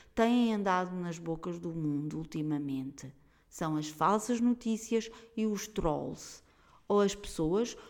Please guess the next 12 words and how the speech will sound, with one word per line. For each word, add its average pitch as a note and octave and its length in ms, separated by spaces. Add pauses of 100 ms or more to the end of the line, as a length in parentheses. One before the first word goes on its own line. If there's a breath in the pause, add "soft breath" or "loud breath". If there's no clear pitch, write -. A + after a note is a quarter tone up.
(140 loud breath)
cujo A#3 280
único C#4 380
objetivo G3 680
parece F#3+ 560
ser F3+ 240
enfurecer G3 880 (260 loud breath)
ou G#3+ 140
até G#3+ 260
mesmo A3 380
ofender F3+ 760
outros G#3 460
utilizadores, E3 1200